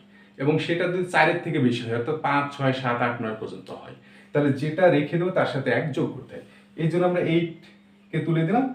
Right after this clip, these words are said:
সিক্স এর সাথে ওয়ান যোগ করে দিলাম। তাহলে আমাদের চাপের দৈর্ঘ্য কত আসলো? নিম্ন চাপের দৈর্ঘ্য থার্টি টু পয়েন্ট নাইন এইট সেভেন সেন্টিমিটার। এখানে প্রায় কথাটা লিখে দেবা। আশা করি বৃত্ত সংক্রান্ত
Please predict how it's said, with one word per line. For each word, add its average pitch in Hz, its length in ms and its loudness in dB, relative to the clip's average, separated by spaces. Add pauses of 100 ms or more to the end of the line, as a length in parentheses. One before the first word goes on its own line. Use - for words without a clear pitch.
(320)
সিক্স - 240 -4
এর 120 100 -4
সাথে 131 220 -4
ওয়ান 101 120 -2 (100)
যোগ 123 140 -2
করে - 180 -12
দিলাম। - 160 -20 (520)
তাহলে 147 240 2
আমাদের 175 260 2
চাপের 170 340 0
দৈর্ঘ্য 170 240 2 (100)
কত 165 120 2 (100)
আসলো? - 200 -2 (320)
নিম্ন 131 200 6 (240)
চাপের 143 300 -4 (100)
দৈর্ঘ্য 127 260 -2 (420)
থার্টি 135 240 -2 (120)
টু 220 100 -4 (180)
পয়েন্ট 107 300 -2 (120)
নাইন 202 180 -2 (100)
এইট 147 120 0 (100)
সেভেন 127 220 2 (100)
সেন্টিমিটার। 123 460 -2 (340)
এখানে 151 240 -4
প্রায় 160 260 4
কথাটা 120 300 -2 (120)
লিখে - 240 -8
দেবা। - 160 -20 (2000)
আশা 165 260 -2
করি 147 180 8 (1400)
বৃত্ত 147 200 0 (120)
সংক্রান্ত 135 340 2